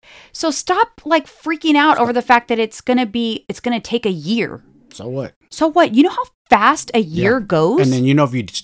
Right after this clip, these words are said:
Speaker 2: stuck with it that year and you look back like, "Oh my God, I'm so glad I did this."
Speaker 1: Exactly.
Speaker 2: A year goes by quick. You blink your eye and the
Speaker 1: Exactly.
Speaker 2: year's gone.
Speaker 1: And if you think, I mean, for most people, the weight loss process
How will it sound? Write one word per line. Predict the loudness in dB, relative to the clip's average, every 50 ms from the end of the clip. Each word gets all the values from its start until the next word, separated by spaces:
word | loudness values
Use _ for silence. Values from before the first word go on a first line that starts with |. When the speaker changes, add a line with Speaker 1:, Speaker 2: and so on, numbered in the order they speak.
| -10
Speaker 2:
stuck | -10 -8 -4 -4 -4 -2 0
with | 0 0 0
it | 0 -2 -2 -4
that | -6 -6 -4
year | -2 -2 -2 -2
and | -2 -4 -4 -2
you | -2 -2
look | -4 -4 -6 -6
back | -8 -8 -8 -10 -12
like, | -14 -14 -14 -16 _ -20
"Oh | -18 -16 -14 -14 -14
my | -16 -18 -20 -20 -20 -20 _
God, | -18 -16 -16
I'm | -14 -14
so | -14 -12 -12 -10
glad | -10 -10 -8 -8
I | -8
did | -8 -8 -8 -8 -8
this." | -10 -12 -12 -14
Speaker 1:
Exactly. | -16 -16 -18 -16 -12 -8 -6 -6 -4 -6 -6 -8 -8 -6 -4 -2 -2 -2 -4 -4
Speaker 2:
A | -4
year | -4 -4 -4 -2
goes | -4 -4 -6 -6
by | -8 -12
quick. | -12 -12 -10 -8 -8 -8 -4
You | -4 -2 0 2
blink | 2 4 4 4 4
your | 4
eye | 4 4 4
and | 2 2
the | 2
Speaker 1:
Exactly. |
Speaker 2:
year's | 2 0 0 -2 -2
gone. | -4 -4 -4 -4 -4 -6 -6 -2
Speaker 1:
And | 2 2
if | 2 2 2
you | 0 -2
think, | -2 -2 _ -2 -2 -2 -4 -4 -2
I | 2 2
mean, | 4 2
for | 2 2 2 4
most | 4 6 6 4 4 2 0 -2 -8 -12
people, | -10 -10 -8 -6 -4 -4 -4 -4 -4 -6 _ _ _ _ _ _ _ _ _ _ _ 0
the | 0 0
weight | 0 0 0 0 0 0 -2
loss | -4 -2 -2 -4 -4 -8
process | -10 -2 2 2 2 2 2 -2 -4 -4 -4 -6 -8